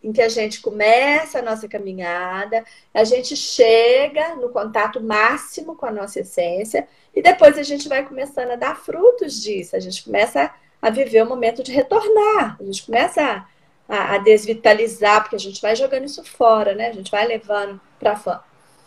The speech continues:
E aí eu fico vendo, né, quantos elementos, quando eles falam, por exemplo, da biografia, é belíssimo. A gente vê que no meio da tranqueira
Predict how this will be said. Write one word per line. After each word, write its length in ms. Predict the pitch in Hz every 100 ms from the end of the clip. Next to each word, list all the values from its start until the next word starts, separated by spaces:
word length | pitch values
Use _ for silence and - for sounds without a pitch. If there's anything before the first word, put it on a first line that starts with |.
| _ _ -
E 100 | 247
aí 360 | 285 311 285 370
eu 80 | 392
fico 260 | 370 -
vendo, 680 | - 254 302 392 320 214 190 _ - _
né, 300 | 214 247 320 -
quantos 540 | 302 359 480 453 302
elementos, 560 | 269 247 220 208 214 -
quando 160 | 254
eles 180 | 247 277
falam, 240 | 254 240 226
por 100 | 208
exemplo, 300 | 208 196 -
da 80 |
biografia, 840 | 190 208 196 185 185 - 196 196 - _ -
é 80 | 151
belíssimo. 840 | 185 220 220 240 - - 185 156 _ _ _ -
A 40 | 190
gente 300 | 202 220 220
vê 300 | 220 254 285
que 340 | 294 233 226 _ _
no 100 | 208
meio 220 | 220 254
da 100 | 277
tranqueira 960 | 285 247 226 220 285 262 311 269 175